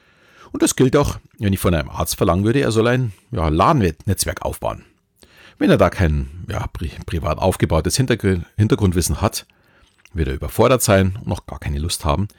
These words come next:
das zu machen. Und das Gegenteil ist genauso schlimm. Also die Unterforderung.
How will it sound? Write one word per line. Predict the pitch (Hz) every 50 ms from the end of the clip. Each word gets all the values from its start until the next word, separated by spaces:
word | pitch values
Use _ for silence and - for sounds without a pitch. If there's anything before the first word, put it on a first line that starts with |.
| _ -
das | - - - -
zu | - 98
machen. | 92 92 87 - - _ _ _ _ _ _ _ _ _ _ _ _ _ _ _ _ _ _ _ _ _ _ _ _ _ _ _ _ _ _ _ _ _ _ _ _ -
Und | 160 147
das | - - -
Gegenteil | - 101 98 113 - 123 -
ist | 123 -
genauso | - 151 170 214 202
schlimm. | - - - 71 65 82 - _ _ _ _ _ _
Also | - 98 95 98
die | 98 -
Unterforderung. | - 165 262 - 233 - - 87 78 73 67 67 - -